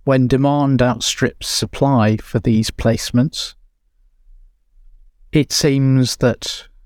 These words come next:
the gap is filled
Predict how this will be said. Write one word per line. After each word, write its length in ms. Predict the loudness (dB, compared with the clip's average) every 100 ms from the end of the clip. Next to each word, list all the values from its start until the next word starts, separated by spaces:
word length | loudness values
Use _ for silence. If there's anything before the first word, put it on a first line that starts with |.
| _ _ _ _ -18 -4
the 540 | 0 2 2 0 -4 -10 _ -20 -20 _ _ -4
gap 380 | -2 -2 -4 -2
is 220 | 0 -2
filled 600 | -4 -2 0 0 -4 -6